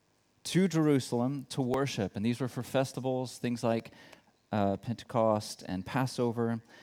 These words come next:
And during these times, they would be gathering together with friends and family and celebrating together and worshiping God and glorifying Him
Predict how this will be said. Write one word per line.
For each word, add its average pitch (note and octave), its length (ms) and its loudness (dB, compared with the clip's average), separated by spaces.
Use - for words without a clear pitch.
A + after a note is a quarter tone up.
And B2+ 100 0
during F3+ 220 6
these F3 160 2
times, E3 380 4
they D#3 60 6
would D3+ 220 2
be C#3+ 140 4
gathering D#3 480 4
together D3 480 6
with B2 200 -2
friends D#3+ 520 6
and A2 120 2
family D3+ 640 4
and A2 180 0
celebrating D3 920 4
together C3 380 2
and A2 200 0
worshiping D3 480 2
God B2+ 240 6
and A2 100 0
glorifying B2+ 520 0
Him A2+ 280 2